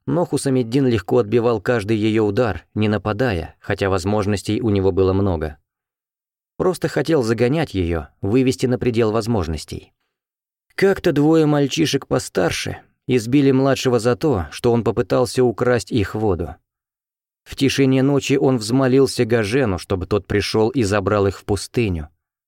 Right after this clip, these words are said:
превратил в блуждающих духов. Злобных, бледных созданий, что охотятся за людскими душами в безлунные ночи. Сумея покраснела от усилий, клинки звенели все громче и громче.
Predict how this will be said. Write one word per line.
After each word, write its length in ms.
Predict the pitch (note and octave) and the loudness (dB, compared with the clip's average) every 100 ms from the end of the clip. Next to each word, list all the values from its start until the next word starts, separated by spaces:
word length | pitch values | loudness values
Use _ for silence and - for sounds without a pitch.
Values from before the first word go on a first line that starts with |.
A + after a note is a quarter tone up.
| _ | _
превратил 600 | - A#2 A#2 A2+ B2 A#2+ | -2 0 2 0 2 0
в 60 | G#2+ | 2
блуждающих 840 | A#2 A#2+ G#2 A#2+ A#2 G2+ A#2+ G2+ | 2 2 2 2 2 0 0 -2
духов. 600 | F#2+ C3+ - - - _ _ _ _ _ _ _ _ _ _ _ - | 0 0 0 -8 -14 _ _ _ _ _ _ _ _ _ _ _ -10
Злобных, 840 | F2+ G#2+ A2 G2+ E2 D#2 - - - | -4 0 2 0 0 -6 -8 -16 -6
бледных 560 | G#2 A#2 B2 A#2 A#2+ - | 0 2 2 2 -2 0
созданий, 720 | A#2+ G#2 G#2 A#2+ F#2+ E2+ E2 | -2 -2 -2 0 0 -2 -4
что 280 | - G#2 | -2 0
охотятся 520 | F#2+ - G#2+ G#2+ G#2+ G2 | 0 0 -2 -2 -2 -2
за 120 | G#2 | 0
людскими 460 | G#2 - G#2+ G2 | -2 -4 -2 0
душами 440 | F2 G#2+ G2 A2 G#2+ | 0 -2 0 0 0
в 60 | |
безлунные 640 | F#2+ G#2 G#2+ G2+ G2 G2 G2 | 0 0 2 2 2 2 2
ночи. 500 | G2 E2+ - E2+ D#2 _ _ _ _ _ _ _ _ _ _ _ _ _ | 0 0 -4 -10 -12 _ _ _ _ _ _ _ _ _ _ _ _ _
Сумея 520 | - B2+ D#3 F3 D#3 | -2 0 2 2 2
покраснела 600 | D3+ C3+ C3+ - - B2 | 0 0 -2 0 0 0
от 100 | F2+ | 0
усилий, 480 | F2+ - F#2 E2+ D2+ _ | -4 -2 -2 -2 -6 _
клинки 380 | A#2 A#2 G#2+ C3 | -2 0 0 0
звенели 380 | A2 B2+ B2+ A#2 | 2 2 2 2
все 180 | B2+ | 0
громче 440 | A2+ B2 A#2+ - B2 | 2 2 2 0 -2
и 40 | |
громче. 600 | A2 B2 F#2 - F2 E2 | 0 0 0 -4 -10 -12